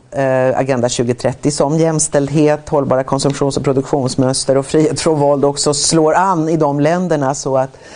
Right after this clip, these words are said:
man får en annan typ av, av resonemang i de länderna om vad faktisk, eh, utveckling och vad faktisk makt och påverkan, eh, är för någonting.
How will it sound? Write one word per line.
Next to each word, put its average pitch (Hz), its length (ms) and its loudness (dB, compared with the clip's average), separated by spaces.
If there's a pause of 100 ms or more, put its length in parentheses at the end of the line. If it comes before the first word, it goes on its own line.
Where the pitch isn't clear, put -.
(180)
man 143 120 -4
får 135 220 2
en 131 120 0
annan 139 420 0
typ 131 340 -4
av, 123 180 -2 (580)
av 127 200 0
resonemang 131 800 0
i 131 160 2
de 123 240 0
länderna 120 380 0
om 135 220 0
vad 120 140 -2
faktisk, - 680 -6
eh, 123 240 2
utveckling 117 600 -2
och 110 60 -2
vad 110 140 0
faktisk - 560 -4
makt 127 320 0
och 123 80 0
påverkan, 110 840 -2
eh, - 520 -6
är 208 40 2
för - 120 -4
någonting. - 300 -4